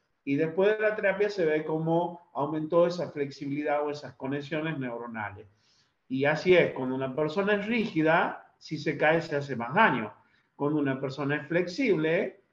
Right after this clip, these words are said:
cuando se cae no se hace tanto daño. Lo mismo pasa en el cerebro. Por eso trabajamos en esto que se llama neuroplasticidad. Hace veinte años ni hablábamos de esto porque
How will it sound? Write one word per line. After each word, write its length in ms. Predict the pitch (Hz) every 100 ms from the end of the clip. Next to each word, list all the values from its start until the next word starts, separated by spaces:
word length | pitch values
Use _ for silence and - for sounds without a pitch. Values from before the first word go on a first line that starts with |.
| _ -
cuando 240 | 151 165
se 160 | 180 160
cae 240 | 151 151
no 140 | 143
se 120 | 139 131
hace 180 | 123
tanto 340 | 117 123 123 113
daño. 320 | 104 104 107
Lo 120 | 120
mismo 720 | 143 196 247 220 208 254 254
pasa 280 | 135 151 135
en 80 | 120
el 100 | 117
cerebro. 520 | 127 110 101 98 98 _ _ _ _
Por 160 | 135 175
eso 200 | 175 170
trabajamos 580 | 156 160 160 165 165
en 80 | 160
esto 160 | 160 160
que 80 | 143
se 80 |
llama 100 | 147
neuroplasticidad. 920 | 139 143 139 131 127 120 107 160 110 117
Hace 180 | 127
veinte 240 | 131 139 131
años 340 | 139 180 160
ni 120 | 123
hablábamos 460 | 120 123 123 123 120
de 80 | 151
esto 220 | 190 214
porque 380 | 175 127 117